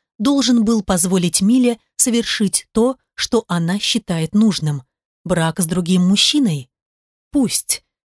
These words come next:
Это станет проверкой нашей любви, решил мужчина. Алекс верил в них, знал,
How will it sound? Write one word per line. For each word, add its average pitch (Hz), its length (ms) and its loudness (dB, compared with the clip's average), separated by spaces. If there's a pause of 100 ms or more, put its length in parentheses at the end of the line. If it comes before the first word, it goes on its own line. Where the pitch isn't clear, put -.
Это 269 180 -2
станет 208 540 -2
проверкой 196 680 0
нашей 170 400 -2
любви, 175 560 0 (420)
решил 277 400 0
мужчина. 151 640 -2 (520)
Алекс 165 580 -2
верил 175 480 0
в 151 60 -6
них, 156 400 -4 (200)
знал, 202 440 0